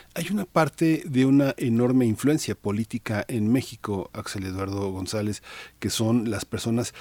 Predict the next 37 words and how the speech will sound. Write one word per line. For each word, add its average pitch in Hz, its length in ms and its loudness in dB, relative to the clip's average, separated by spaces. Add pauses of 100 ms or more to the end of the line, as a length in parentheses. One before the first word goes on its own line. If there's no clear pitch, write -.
(180)
que 101 120 0
más 110 320 2
tienen, 95 520 0
¿no? 135 140 -4
Que 110 100 -2
más 104 240 0
tienen 120 440 2 (320)
y 113 100 0
que 95 460 0
consumen, 104 680 2
eh, 98 480 0
croissants 110 600 2
con, 98 540 0
hechos - 320 -8
con 104 260 -4
mantequillas 95 640 -6
francesas 98 640 -2 (380)
de 104 80 0
una 95 160 2
gran 95 240 0
cantidad 92 480 -4
de 92 100 -4
proteína, 92 640 -6
etcétera, - 640 -10
¿no? 110 100 -6
Así 92 380 -6
hay 113 100 -2
una 107 180 -2
parte 110 480 -2 (340)
que 120 100 0
de 98 100 0
la 95 80 -4
gente 120 240 -2
que 104 100 -4
tiene 113 220 4
mucho. 117 260 2 (420)
Pero 131 300 8